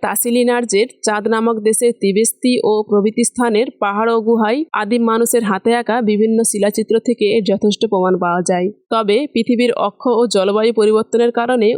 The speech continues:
অতীতে সবুজ সাহারা আজ বিশাল এক মরুভূমিতে পরিণত হয়েছে। সাহারা শুধু যে মরুভূমিতে পরিণত হয়েছে তা নয়, বরং সাহারার মরুকরণ প্রক্রিয়া আজও চলমান,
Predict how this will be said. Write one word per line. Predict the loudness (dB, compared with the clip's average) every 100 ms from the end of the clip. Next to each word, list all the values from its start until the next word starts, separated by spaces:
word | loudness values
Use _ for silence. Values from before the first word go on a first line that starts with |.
| -2
অতীতে | -2 0 0 0
সবুজ | 0 0 0 -2
সাহারা | -2 0 0 -2 -4
আজ | -6 -4 -2
বিশাল | -2 -2 -2
এক | -2 0
মরুভূমিতে | 2 2 2 0 0 0
পরিণত | 2 2 2 2
হয়েছে। | 2 0 0 -2 -4 -6
সাহারা | -4 -2 -2 -4
শুধু | -2 -2 0
যে | 0 0
মরুভূমিতে | 2 2 2 2 0
পরিণত | 2 2 2
হয়েছে | 2 0 0 0 -2 -2
তা | -2
নয়, | 0 0 0 -2 -2
বরং | 0 -2
সাহারার | -2 -2 -2 -2
মরুকরণ | 0 0 0 0 0 0
প্রক্রিয়া | -4 0 0 0 -2 -4
আজও | -4 -2 0
চলমান, | 0 0 0 0